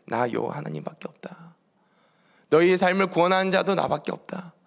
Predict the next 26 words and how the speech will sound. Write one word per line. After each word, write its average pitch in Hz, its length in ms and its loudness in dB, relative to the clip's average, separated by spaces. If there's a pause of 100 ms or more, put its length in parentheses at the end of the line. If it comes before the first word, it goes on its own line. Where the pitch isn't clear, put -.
(380)
다시 190 300 -2
나를 170 240 2
바라보는 147 580 0 (240)
그 170 160 0
믿음, 135 460 0
그 - 80 -2
신앙을 175 420 2
회복하라. 170 600 2 (240)
주께서 139 400 0
말씀하고 127 560 0
계시는 131 380 -4
것입니다. - 540 -8 (680)
우리 156 160 4
삶 175 200 2
가운데 180 200 2
무너진 165 400 0
담이 151 240 -2
있습니까? - 600 -10 (400)
무너진 185 360 2
담으로 165 320 2
인하여서 160 720 0 (140)
원하지 175 400 2
않는 165 260 0
고통 165 280 -2
가운데 156 300 0
있습니까? 139 600 -8